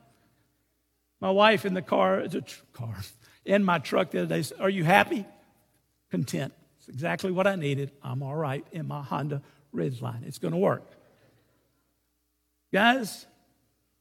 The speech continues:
let's be satisfied with the life God gave us and quit looking across the fence at everything else and thinking everybody else got it better.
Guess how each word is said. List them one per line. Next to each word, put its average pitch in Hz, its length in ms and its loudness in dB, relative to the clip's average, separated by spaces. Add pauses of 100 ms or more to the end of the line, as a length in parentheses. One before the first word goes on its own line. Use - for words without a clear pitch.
(640)
let's 277 180 10
be 339 160 2
satisfied 214 640 4
with 175 100 -2
the 160 40 -2
life 175 240 0
God 170 260 -2
gave 190 220 0
us 202 140 -8
and - 80 -20
quit 214 220 0
looking 202 260 -8
across 180 380 -8
the 139 60 -12
fence 180 360 -10
at 170 80 -10
everything 165 340 -8
else 170 220 -12
and 165 120 -12
thinking 165 200 -6
everybody 160 220 -6
else 156 140 -10
got 143 160 -8
it 120 80 -8
better. 123 300 -8